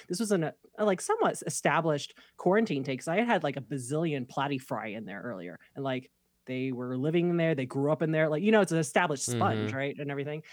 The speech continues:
Speaker 1: Uh, so finally, I, which I should have done earlier, I call the fish store, and I'm like, "Hey," like, "are," I was thinking, "Maybe they got a bad batch," right?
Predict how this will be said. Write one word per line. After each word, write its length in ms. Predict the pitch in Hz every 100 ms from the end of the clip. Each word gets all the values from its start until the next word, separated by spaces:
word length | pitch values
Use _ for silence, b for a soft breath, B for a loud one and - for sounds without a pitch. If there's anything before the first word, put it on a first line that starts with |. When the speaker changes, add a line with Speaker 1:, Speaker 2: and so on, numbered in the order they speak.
| B B -
Speaker 1:
Uh, 280 | 160 156 151
so 120 | 170
finally, 580 | - 185 202 180 156 156
I, 280 | 139 139 135
which 260 | 120 117
I 180 | 123 101
should 180 | - 117
have 60 | 120
done 360 | 131 135 - - _ _ -
earlier, 400 | 247 240 170 151
I 120 | 139
call 640 | 135 - 175 170 165 151
the 380 | 151 143 139 143 -
fish 160 | 180
store, 440 | - 156 135 131 123 B B
and 80 | 151
I'm 60 | 160
like, 180 | 160
"Hey," 480 | - 302 339 269 175 -
like, 200 | 160 147 156
"are," 240 | 151 147 _ -
I 60 | 247
was 100 | 269
thinking, 220 | 240 214
"Maybe 180 | 254 302
they 80 | 294
got 100 | 240
a 20 |
bad 220 | 190 156
batch," 360 | 131 - - - -
right? 220 | 160